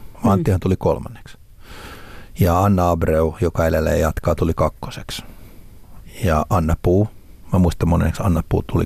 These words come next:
Speaker 2: ko-, kolmas vai kakkoseksi. Mä en ollut siinä mukana. Että usein noiden skabojen semmonen tietty mekaniikka on se, että, että niin kun, jos sitä vähän nyt analysoi vaikka sitä Antin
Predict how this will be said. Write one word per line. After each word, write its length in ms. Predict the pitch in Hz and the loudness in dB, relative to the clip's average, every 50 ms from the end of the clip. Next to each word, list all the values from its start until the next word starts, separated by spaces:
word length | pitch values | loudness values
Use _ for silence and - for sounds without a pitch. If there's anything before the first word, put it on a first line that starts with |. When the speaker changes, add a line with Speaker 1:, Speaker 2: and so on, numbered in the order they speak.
| - | -2
Speaker 2:
ko-, 100 | - - - - - - - | -4 -6 -6 -10 -18 -10 -4
kolmas 400 | - - - - - - - - - | 0 0 0 0 -2 -6 -10 -8 -4
vai 80 | - - | -4 -4
kakkoseksi. 500 | - - - - - - - - - - | -4 -4 -8 -8 -10 -12 -12 -10 -6 -2
Mä 60 | - 92 | 0 2
en 40 | |
ollut 120 | 85 82 - | 2 2 0
siinä 240 | - 90 80 80 - - - | 0 0 0 0 -2 -4 -4
mukana. 420 | 104 90 85 85 - - - - - - - - - - - - - - - - - - - - - - - | 0 0 0 2 2 0 -2 -2 -4 -8 -12 -14 -14 -12 -12 -12 -12 -12 -12 -12 -12 -12 -12 -14 -8 -4 -4
Että 160 | 113 - - | -2 2 2
usein 380 | 110 110 - 123 104 104 104 - - | 2 4 4 4 2 2 0 0 0
noiden 300 | 117 107 104 101 107 104 | 0 2 2 2 2 0
skabojen 500 | - - - 120 113 110 113 101 92 90 | 0 0 0 0 2 4 2 2 2 2
semmonen 240 | - 95 95 92 82 | 2 2 0 0 2
tietty 340 | - 107 98 - - - 87 | 2 2 2 2 0 0 2
mekaniikka 720 | 85 95 101 104 - 92 87 82 80 82 - - - 82 | 2 4 2 2 2 0 0 0 -2 -2 -2 -2 0 0
on 140 | 80 85 85 | 2 2 0
se, 240 | - - 90 85 85 | 0 2 2 4 2
että, 300 | 82 - - - - - - - - - - | 2 -2 -2 -4 -4 -4 -4 -10 -14 -8 -6
että 260 | 107 - - - 90 | -6 -4 -2 -2 -2
niin 180 | 85 87 82 78 | 0 0 0 2
kun, 280 | - 87 82 85 80 - - - - - - - - - - - - - - - - - - - | 2 2 2 2 0 -2 -6 -14 -20 -20 -20 -20 -20 -20 -20 -20 -20 -20 -20 -20 -18 -10 -4 -2
jos 180 | 104 - - - | -2 -2 -2 -2
sitä 180 | - - 90 | 0 0 2
vähän 220 | 95 98 101 92 82 | 4 4 4 4 2
nyt 140 | 80 - 92 | 2 0 0
analysoi 420 | 85 85 82 85 82 76 90 82 | 2 2 2 0 0 0 2 2
vaikka 240 | 85 85 - - 82 | 2 0 0 -2 -2
sitä 220 | - - 90 95 | 0 2 2 4
Antin 340 | 95 87 71 - - 65 | 2 2 0 -2 -6 -8